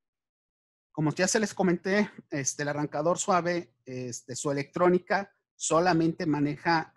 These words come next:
la línea de tensión, no tiene mucho control en la relación del torque, pero ahorita vamos a ver qué, qué se puede lograr, ¿no? Para esta conversión se utilizan tres pares de S C Rs,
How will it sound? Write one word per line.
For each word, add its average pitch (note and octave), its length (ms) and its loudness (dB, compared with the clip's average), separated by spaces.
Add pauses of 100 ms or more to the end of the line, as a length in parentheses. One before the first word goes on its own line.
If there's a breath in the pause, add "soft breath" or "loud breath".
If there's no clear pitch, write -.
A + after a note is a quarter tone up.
la B2+ 100 -6
línea C3+ 260 0
de C3+ 80 -6
tensión, C3+ 560 -2
no D3+ 140 0
tiene D3 240 -2
mucho D#3+ 400 2
control C3+ 400 -4
en C3+ 140 -4
la C3 80 -6
relación A2+ 480 -8
del B2+ 160 -4
torque, E3 360 -4
pero A#2+ 180 -8
ahorita B2 260 -10
vamos C3+ 360 -4
a B2+ 60 -4
ver B2 240 -8
qué, B2 60 -14 (220)
qué - 80 -20
se - 140 -10
puede B2 240 -8
lograr, A2 360 -12
¿no? C3 180 -8 (1200)
Para E3+ 220 2
esta - 280 0
conversión G#3 720 4
se - 140 -6
utilizan D#3+ 640 0
tres E3 220 -4
pares E3 560 -2
de C3+ 440 -6
S D#3+ 160 -2
C E3 300 0
Rs, - 460 -6